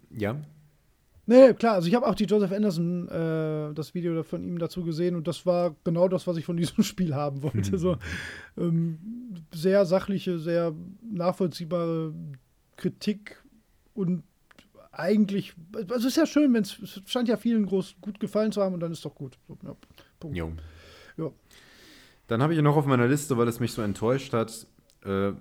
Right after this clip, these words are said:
Speaker 1: bevor ich's gekauft hab überhaupt, und dann hab ich's eben nicht gekauft, und das ist Mass Effect Andromeda.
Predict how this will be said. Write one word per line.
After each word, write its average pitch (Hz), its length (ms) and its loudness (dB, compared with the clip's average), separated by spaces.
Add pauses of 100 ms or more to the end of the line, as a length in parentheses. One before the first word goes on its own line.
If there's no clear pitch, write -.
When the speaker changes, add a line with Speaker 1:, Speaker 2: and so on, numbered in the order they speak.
(880)
Speaker 1:
bevor 113 680 0
ich's 123 160 -4
gekauft 107 380 -2
hab 85 120 -2
überhaupt, 85 420 -2
und 95 100 -4
dann 87 180 -4
hab 104 120 -4
ich's - 120 -6
eben 80 160 -6
nicht 80 160 -8
gekauft, 90 420 -6
und 87 120 -8
das 90 100 -6
ist 87 80 -14
Mass 92 240 -4
Effect 90 220 -8
Andromeda. 85 640 -4